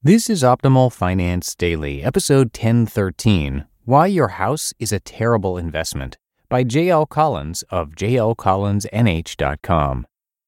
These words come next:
And I'm Dan, I'm your host, and welcome to Optimal Finance Daily, where I read to you from some of the best blogs on personal finance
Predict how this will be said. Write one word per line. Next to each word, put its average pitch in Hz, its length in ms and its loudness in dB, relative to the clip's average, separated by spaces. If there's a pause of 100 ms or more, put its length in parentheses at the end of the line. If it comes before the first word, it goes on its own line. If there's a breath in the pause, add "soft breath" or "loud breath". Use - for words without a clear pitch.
(120)
And 139 180 0
I'm 135 200 4
Dan, 165 260 2
I'm 127 140 2
your 101 100 -2
host, 175 320 -4
and 208 140 0
welcome 214 300 2
to 95 60 -2
Optimal 80 400 -2
Finance 76 480 -8
Daily, 71 320 -4
where 71 160 -8
I 87 40 -4
read 92 260 -6
to - 120 -4
you 101 180 0
from 87 280 -4
some 95 180 -2
of 85 100 -6
the 80 80 -6
best 117 340 -4
blogs 95 340 2
on 85 200 0
personal 90 340 -4
finance 135 560 0